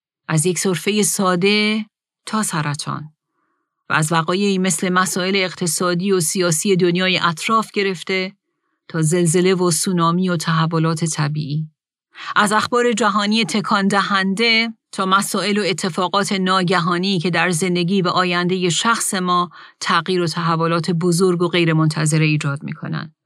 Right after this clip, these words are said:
بله، او بر همه احاطه و اشراف داره و هیچ چیز او رو غافلگیر نکرده.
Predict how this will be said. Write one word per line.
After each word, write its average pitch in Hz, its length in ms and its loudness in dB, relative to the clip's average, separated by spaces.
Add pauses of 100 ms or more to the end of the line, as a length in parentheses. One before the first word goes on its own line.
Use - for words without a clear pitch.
(360)
بله، 156 340 0
او 190 200 -2
بر 170 220 2
همه 175 800 -2 (280)
احاطه 165 720 -2
و 160 140 -4
اشراف 151 460 -6
داره 160 280 -14 (520)
و 170 100 2
هیچ 240 340 2
چیز - 460 -8 (200)
او 175 100 -2
رو 165 120 0
غافلگیر 175 560 0
نکرده. 156 720 -4